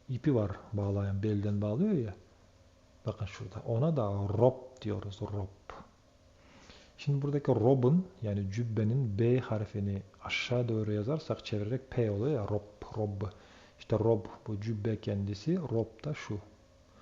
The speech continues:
Normalde bütün iplere rob deniliyor yani. Normalde rob. Evet, yeri gelmişken bunu da söylemiş olduk. Ondan sonra yapacağımız şey ne oluyor? I dry,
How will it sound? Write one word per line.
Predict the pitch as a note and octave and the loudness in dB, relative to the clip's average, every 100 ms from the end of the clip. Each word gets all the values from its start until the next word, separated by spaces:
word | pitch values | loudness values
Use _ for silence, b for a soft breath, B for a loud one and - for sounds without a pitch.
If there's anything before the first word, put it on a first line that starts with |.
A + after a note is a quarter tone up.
| B B B | B B B
Normalde | G3+ F#3 D#3+ E3+ C#3 | 2 4 4 2 0
bütün | C3+ F3 D3 | 0 0 0
iplere | B2+ - A2 G#2 G2+ | -4 -4 -2 0 0
rob | G2+ G#2+ - - | 0 0 -2 -6
deniliyor | G2+ G2 G2+ | -4 -2 -4
yani. | G#2+ A2 G#2 | -8 -10 -10
Normalde | A2+ A2 A2 A2 - - | -8 -8 -10 -16 -10 -6
rob. | A2+ - - - - - - - - - - - - - - | -6 -8 -20 -20 -20 -20 -20 -20 -20 -20 -20 -20 -20 -12 -4
Evet, | G#2+ G2 - | -4 -4 -6
yeri | G#2+ A2 | -4 -2
gelmişken | G#2 G#2 G2+ - C#3 | -2 -4 -6 -6 -4
bunu | A2 G#2 | -2 -4
da | |
söylemiş | G2 G#2 G2+ G2+ A#2+ | -6 -8 -8 -10 -12
olduk. | G#2+ - - B B B B B B | -14 -16 -20 B B B B B B
Ondan | C3 F3 | 2 2
sonra | - E3+ | 6 6
yapacağımız | C#3+ C3 A#2 A2 G#2 G2+ | 6 4 2 2 2 0
şey | G2 - G2+ G#2 | 0 0 0 0
ne | A#2 | -2
oluyor? | G#2+ G#2 C#3 F#3 - - | -2 -2 -2 -2 -4 -2
I | G#2+ G#2+ G2+ | -2 -2 -2
dry, | A2 G#2 G2+ G2+ A2 | 0 0 0 0 -2